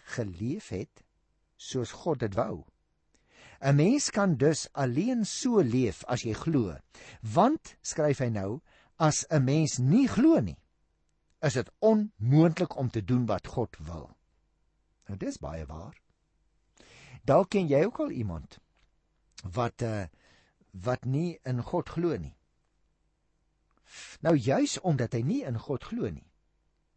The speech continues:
daarom doen hy nie wat God wil hê nie. Want hy steur hom nie aan God nie. Luisteraar, 'n geloof soos die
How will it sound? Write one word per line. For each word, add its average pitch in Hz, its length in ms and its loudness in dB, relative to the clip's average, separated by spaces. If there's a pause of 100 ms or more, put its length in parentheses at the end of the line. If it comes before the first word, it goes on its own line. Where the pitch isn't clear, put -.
(260)
daarom 123 480 -2
doen 135 220 2
hy 104 140 -4
nie 95 260 -10 (1120)
wat 101 220 -6
God 110 200 -6
wil 98 160 -6
hê 113 220 -6
nie. 80 100 -20 (1300)
Want 110 200 -4
hy 110 120 -2
steur 214 300 -6
hom 104 100 -4
nie 85 100 -8
aan 76 80 -16
God - 200 -18 (100)
nie. - 80 -20 (1400)
Luisteraar, 214 640 2
'n 151 100 -2
geloof 147 540 -2
soos 123 300 -4
die 92 460 0